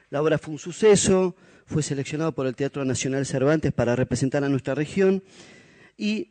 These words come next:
eh, mencionar, me parece, la verdad, un acto de justicia, mencionar, este, a, a distintos actores, directores que, que integran y han integrado el grupo, que han sido Graciela Lauro,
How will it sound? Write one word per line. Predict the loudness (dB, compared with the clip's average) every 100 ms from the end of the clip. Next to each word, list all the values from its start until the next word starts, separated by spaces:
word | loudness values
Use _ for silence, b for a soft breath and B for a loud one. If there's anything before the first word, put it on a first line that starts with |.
| -4
eh, | 0 2 2 0
mencionar, | 2 2 2 0 -2 0
me | -2
parece, | -4 -6 -6 -6 -8 -10 -14
la | -8 -6
verdad, | -4 -2
un | 0 0 0
acto | -2 -2
de | -2
justicia, | -2 -2 -2 -2 -4 -6
mencionar, | -12 -4 -2 0 -2 -2 -2 -2 -8 b b b -10
este, | -8 -6 -4
a, | -2 -2 -2 -6 -10 b b
a | -4
distintos | -2 -2 -2 -2
actores, | -6 -2 0 0 -2
directores | -4 -4 -4 -4 -6
que, | -8 -6 -8 -6
que | -2
integran | 0 0 0 2
y | 2
han | 2
integrado | 0 -2 -2 -2
el | 0
grupo, | 0 0 -4
que | -2
han | -4
sido | -4 -2 0 0 B B B B
Graciela | -6 -6 -4 -2 0
Lauro, | 4 4 4 4 2 2